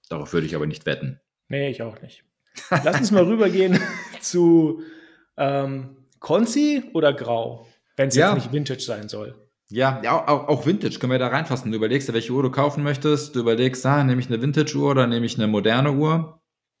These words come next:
Speaker 1: Ähm, und dann stellst du die Frage, wo kaufe ich die Uhr? Beim Conci oder beim Grauhändler? Der Grauhändler hat wahrscheinlich eher Vintage-Uhren, wobei jetzt auch die Konzessionäre auf den Vintage-Markt drängen. Hier
Speaker 2: Stimmt.
Speaker 1: dieses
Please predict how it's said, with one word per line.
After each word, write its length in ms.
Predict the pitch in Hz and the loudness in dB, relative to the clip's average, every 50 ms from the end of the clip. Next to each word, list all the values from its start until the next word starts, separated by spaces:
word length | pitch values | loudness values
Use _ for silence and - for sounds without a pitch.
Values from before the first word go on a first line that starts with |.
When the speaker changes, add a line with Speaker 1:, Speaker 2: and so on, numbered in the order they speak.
| - 110 | -8 -2
Speaker 1:
Ähm, 800 | 113 110 110 110 110 110 107 110 110 107 107 107 107 104 95 - | 0 2 4 4 6 6 4 4 2 0 0 -2 -4 -4 -6 -10
und 480 | - - 117 113 107 107 101 - - - | -8 -4 -2 0 0 0 -2 -2 -2 0
dann 180 | 110 107 101 | 0 2 0
stellst 280 | 101 - - 110 101 - | 0 2 2 2 2 0
du 40 | 101 | -2
die 100 | 98 98 | -6 -6
Frage, 360 | - - 107 104 101 98 - | -4 -2 0 0 0 0 -2
wo 80 | 92 87 | -4 -6
kaufe 340 | - - 101 110 117 - | -4 -2 -2 -2 -2 -2
ich 80 | 143 131 | -4 -4
die 120 | - 143 | -4 -4
Uhr? 420 | 135 147 170 190 202 196 175 - - | -2 -2 0 -2 -2 -2 -4 -6 -6
Beim 200 | - 110 104 98 | -6 -6 -6 -6
Conci 560 | - - - 131 131 - - 135 135 139 135 | -4 -4 -2 -2 -2 -2 -2 0 0 0 -2
oder 300 | - - 110 107 104 101 | -2 -2 0 0 0 0
beim 180 | 95 98 95 95 | 0 0 -2 -2
Grauhändler? 400 | 92 - 107 110 120 131 131 127 | 0 0 2 2 4 4 2 2
Der 100 | 104 92 | 2 0
Grauhändler 400 | - 92 95 95 101 101 98 98 | 0 2 2 2 2 2 0 -2
hat 140 | 92 - - | -2 -4 -8
wahrscheinlich 460 | 87 - 98 92 92 92 95 - - | -8 -4 -2 -2 -2 -2 -4 -6 -2
eher 300 | 101 107 107 113 117 113 | 0 2 2 2 0 0
Vintage-Uhren, 460 | 120 123 127 131 127 131 - 120 113 | -4 -4 -2 -4 -4 -4 -6 -6 -4
wobei 300 | 107 101 - - 95 107 | -4 -2 -2 0 0 2
jetzt 220 | 113 117 110 - - | 2 0 0 -2 -4
auch 120 | 101 92 | -6 -6
die 140 | - - 95 | -6 -10 -12
Konzessionäre 960 | - 107 107 98 - 98 92 - 98 92 98 113 120 131 139 139 131 131 - | -8 -6 -6 -4 -4 -6 -6 -4 -4 -2 2 2 4 4 4 2 2 -2 -6
auf 100 | 117 - | -10 -8
den 180 | - 117 113 113 | -8 -8 -4 -2
Vintage-Markt 720 | 127 131 131 131 127 - - 127 120 123 127 127 - - | -2 -2 0 -2 -4 -4 -4 -2 -2 -2 -2 -4 -6 -6
drängen. 300 | 117 123 127 131 135 135 | -4 -2 0 2 2 2
Hier 220 | 131 127 127 123 | 2 4 4 4
Speaker 2:
Stimmt. 220 | 120 117 117 - 113 | 4 4 2 0 -2
Speaker 1:
dieses 280 | 110 107 110 107 - | -2 0 -2 -2 -2